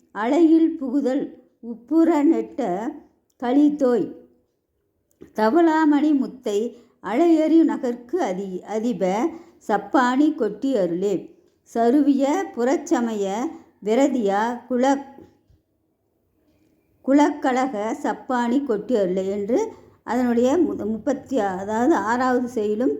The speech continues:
இதுல கொடுக்கப்பட்டிருக்கு. அதோடு இணைந்த ஐந்து மாறும் ஒன்றாக இணைக்கப்பட்டிருக்கு. இதனுடைய தெளிவுரை.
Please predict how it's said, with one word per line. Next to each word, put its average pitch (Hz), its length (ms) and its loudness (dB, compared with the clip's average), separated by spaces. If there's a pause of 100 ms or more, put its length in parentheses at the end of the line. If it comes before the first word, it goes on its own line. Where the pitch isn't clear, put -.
(320)
இதுல 233 220 -2
கொடுக்கப்பட்டிருக்கு. 202 800 0
அதோடு 240 380 2
இணைந்த 208 340 0
ஐந்து 240 360 0
மாறும் 240 400 0
ஒன்றாக 208 420 -2
இணைக்கப்பட்டிருக்கு. 185 880 -4 (480)
இதனுடைய 262 480 2
தெளிவுரை. 233 720 0